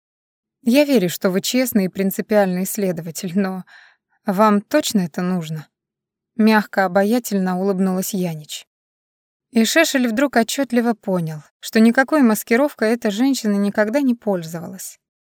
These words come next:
Совсем другой стиль работы, нежели у дочери, совсем другие манеры и привычки. Ну, а увлечь нужного ей мужчины для Йованы, наверное, не составляло ни малейшего труда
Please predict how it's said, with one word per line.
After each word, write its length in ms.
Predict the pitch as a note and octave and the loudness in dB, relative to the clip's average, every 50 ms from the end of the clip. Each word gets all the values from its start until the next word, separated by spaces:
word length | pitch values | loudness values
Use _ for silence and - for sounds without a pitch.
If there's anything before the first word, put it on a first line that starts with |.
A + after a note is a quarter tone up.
| _ _ _ | _ _ _
Совсем 460 | - - - A#3+ A#3 - D#4 D4+ C#4+ | -8 -4 -2 -2 -2 0 2 2 4
другой 320 | A#3+ B3 B3+ A3+ A#3 C4 A#3+ | 4 4 2 2 0 0 -2
стиль 320 | - - - A#3+ A3 A3 | -2 -2 -4 -2 -2 0
работы, 480 | A3+ A#3+ A#3+ G#3+ A#3 B3 A3+ - - F#3+ | 2 2 2 2 0 -2 -2 -2 -2 -2
нежели 400 | F#3 F#3 F#3+ F#3 E3+ F#3+ F#3 F#3 | -2 -2 -2 -2 -4 -4 -4 -4
у 80 | F#3 | -4
дочери, 500 | F3+ E3+ F3+ F3 - - - E3+ D#3+ D#3 - _ _ - - - - - _ - | -4 -4 -4 -6 -6 -6 -10 -10 -10 -12 -16 _ _ -20 -20 -20 -20 -20 _ -10
совсем 440 | - - A#3 A#3 - - D#4+ D4 | -4 0 0 0 2 2 2 2
другие 360 | A3+ G#3 A3+ G3+ G3+ A3 G#3+ G3+ | 4 4 2 2 2 2 2 2
манеры 500 | F#3 F3+ F3+ F3+ F3+ G3+ A#3+ B3 A3 F#3+ | 2 0 0 0 0 2 2 2 2 0
и 40 | |
привычки. 680 | E3+ - F3+ E3+ D#3+ E3+ G3 G#3+ - - - - F3 D3+ _ _ _ _ _ _ _ _ _ _ _ | -2 -4 -6 -6 -4 -6 -6 -8 -8 -10 -10 -10 -10 -10 _ _ _ _ _ _ _ _ _ _ _
Ну, 380 | - G3 G3 G3 F#3 F3 E3+ E3 | -4 -2 0 0 0 -2 -2 0
а 140 | - G3 F#3+ | 0 2 2
увлечь 380 | G3 F3+ G3+ G#3 A3+ G#3+ - - | 2 2 2 0 0 0 2 2
нужного 360 | G3+ G#3 A3+ G3+ G#3 G#3 F#3+ | 2 2 2 2 2 0 0
ей 280 | F#3+ F3+ F#3 G#3+ G#3 | 0 0 0 0 0
мужчины 500 | G3 F#3 F#3 - - - A#3 A#3 A3 F#3+ | 0 -2 -4 -4 0 2 4 4 4 2
для 160 | E3+ F3 F3 F3 | 0 -2 -2 -2
Йованы, 500 | E3+ D#3+ F#3 A3 B3 A#3 A3 G3+ F#3 F3+ | -2 -2 -2 -2 -2 0 0 0 0 -2
наверное, 600 | F3 F3 F3 E3 F#3 A3 A#3+ A#3+ A3 G3+ G3 F#3+ | -2 -4 -4 -2 0 0 2 2 2 0 0 -2
не 120 | F3+ F#3 | -4 -4
составляло 640 | - - G3 - - - F#3+ E3+ F3+ F#3+ A3 B3 A#3 | -4 -6 -8 -6 -4 -4 -4 -2 0 0 2 2 2
ни 160 | G#3 G3+ G3 | 0 0 -2
малейшего 540 | F#3+ F#3 F3+ F3+ G#3+ A#3 - - F#3+ F3+ F3+ | -2 -2 -2 -2 -2 -2 -4 -4 -6 -6 -6
труда 480 | - - F3+ F3 E3 G#3 A3+ A#3+ G3+ | -4 -6 -6 -2 0 0 0 -2 -2